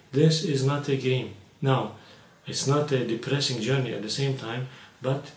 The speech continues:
you have to take it seriously. When you're having fun, you have to be very serious and wise about it.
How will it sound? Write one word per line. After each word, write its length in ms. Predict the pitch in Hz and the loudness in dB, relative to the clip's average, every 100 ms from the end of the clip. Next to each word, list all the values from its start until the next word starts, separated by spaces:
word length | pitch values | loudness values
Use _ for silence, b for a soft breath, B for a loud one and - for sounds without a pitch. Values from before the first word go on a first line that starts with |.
| - | -2
you 140 | 135 | 0
have 180 | 127 - | 0 0
to 100 | 156 | -2
take 100 | 156 | 0
it 100 | - | -2
seriously. 480 | 165 160 135 127 107 | 0 0 0 -6 -8
When 180 | 113 123 | -6 0
you're 140 | 127 127 | 2 2
having 260 | 143 139 | 2 0
fun, 340 | 131 143 143 135 | -2 -2 0 0
you 120 | 120 | 0
have 120 | 120 | -6
to 40 | - | -8
be 140 | 113 | -6
very 200 | 117 113 | -4 -2
serious 420 | 110 135 117 110 | 0 -2 -4 -6
and 260 | - 110 113 | -6 -6 -2
wise 300 | 123 131 127 | 2 2 0
about 300 | 107 101 104 | -4 -8 -8
it. 140 | 160 | -10